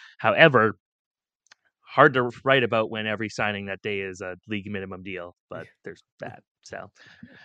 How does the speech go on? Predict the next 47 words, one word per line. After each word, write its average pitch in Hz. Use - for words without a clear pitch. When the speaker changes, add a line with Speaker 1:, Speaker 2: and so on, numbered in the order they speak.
Speaker 1:
uh, 92
all -
right, 202
last 160
question 135
here, 127
and, 117
uh, 117
it's, 107
I -
believe 160
it's 185
from 139
Jerry 135
Oakland 123
Seals. 104
I 110
actually 107
forgot 113
to 117
write 113
down 110
the 104
name, 113
but, 165
"Hello, 202
Matt, 117
Steven. 135
Uh, 127
is 131
this 214
arrival 131
of 107
Wheeler 123
in 104
New 113
York, 110
no, 120
i-, -
with 190
the 185
arrival 117
of 104
Wheeler 107
in 98
New 98
York, 95